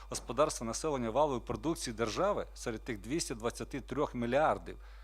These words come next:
приблизно сто п'ятнадцять мільярдів господарства населення. Будемо вірити статистиці.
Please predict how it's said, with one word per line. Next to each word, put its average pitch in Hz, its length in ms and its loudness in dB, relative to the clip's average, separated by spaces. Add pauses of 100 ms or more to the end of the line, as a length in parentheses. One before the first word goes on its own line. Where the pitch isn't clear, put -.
(220)
приблизно 120 400 -2
сто - 220 -2
п'ятнадцять 131 480 -4
мільярдів 139 460 0
господарства 127 520 0
населення. 110 480 0 (460)
Будемо 135 280 2
вірити 143 280 6
статистиці. - 720 2